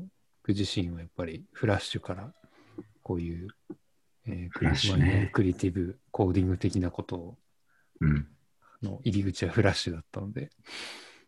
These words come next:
Speaker 1: まあ、アクションスクリプトね、だったので、まあ、その時代が、あの、過ぎあり、まあ、オープンフレームワークスがあり、えー、
Speaker 2: うん。
Speaker 1: まあ、今は、トレンドとしては、まあ、UnityとかUnrealだけど。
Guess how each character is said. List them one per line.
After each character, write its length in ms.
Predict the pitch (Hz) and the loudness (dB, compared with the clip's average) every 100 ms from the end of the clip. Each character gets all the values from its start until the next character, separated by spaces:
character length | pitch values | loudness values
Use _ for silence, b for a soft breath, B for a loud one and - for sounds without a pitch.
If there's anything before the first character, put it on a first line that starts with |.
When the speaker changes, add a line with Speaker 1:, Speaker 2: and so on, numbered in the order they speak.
| _ - | _ -2
Speaker 1:
ま 80 | |
あ、 20 | 92 | 0
ア 40 | |
ク 60 | - | 2
シ 80 | |
ョ 60 | 92 | 2
ン 40 | |
ス 120 | 82 - | 2 0
ク 80 | |
リ 100 | 85 | -2
プ 100 | - | -4
ト 120 | - 110 | -8 -6
ね、 240 | 107 - _ _ b b b b b b - 95 | -6 -10 _ _ b b b b b b -8 -8
だ 60 | |
っ 60 | 87 | -4
た 140 | 92 | -4
の 140 | 90 90 | -4 -6
で、 240 | 92 165 - - | -10 -12 -10 -4
ま 160 | 90 | -2
あ、 20 | |
そ 160 | 85 110 | 2 2
の 220 | 90 87 | 4 4
時 160 | 87 110 | 6 8
代 240 | 95 85 | 8 6
が、 240 | 87 90 - - B B B _ - | 2 -4 -6 -16 B B B _ -4
あ 80 | 98 | -4
の、 280 | 85 92 - - - - | -4 -8 -14 -20 -16 -2
過 60 | 98 | -2
ぎ 260 | 87 82 - | -2 -6 -2
あ 120 | 98 | -2
り、 240 | 87 87 - - - _ _ _ _ _ 123 120 _ _ - | 0 -6 -10 -20 -20 _ _ _ _ _ -14 -14 _ _ -4
ま 80 | 101 | -2
あ、 40 | |
オ 60 | 90 | -2
ー 40 | |
プ 140 | 92 98 | 0 0
ン 60 | |
フ 100 | 87 | 0
レ 100 | 92 | 0
ー 40 | 87 | 0
ム 60 | |
ワ 80 | 90 | -4
ー 20 | |
ク 80 | - | -6
ス 140 | - 104 | -10 -8
が 160 | 110 | -8
あ 40 | 123 | -6
り、 220 | 131 160 _ - b b b b _ - | -8 -10 _ -20 b b b b _ -2
え 40 | |
ー、 40 | 98 | 4
Speaker 2:
う 40 | |
ん。 400 | 101 82 78 131 - _ _ | 6 6 2 -4 -16 _ _
Speaker 1:
ま 100 | 95 | -8
あ、 20 | |
今 220 | 92 92 87 | -6 -6 -8
は、 200 | 95 143 _ _ _ _ _ _ _ _ _ 120 143 - _ _ _ | -10 -14 _ _ _ _ _ _ _ _ _ -14 -12 -14 _ _ _
ト 100 | - | 4
レ 100 | 101 | 8
ン 60 | 98 | 8
ド 80 | 101 | 6
と 100 | 92 | 2
し 120 | - | 0
て 80 | 92 | -4
は、 80 | |
ま 120 | 85 85 | -4 -8
あ、 20 | |
Unity 420 | 85 80 - 127 | -8 -10 -8 -10
と 120 | - | -10
か 120 | - | -10
Unreal 420 | - 135 135 143 143 | -6 -4 -6 -6 -8
だ 80 | |
け 120 | - - | -12 -16
ど。 120 | 160 | -16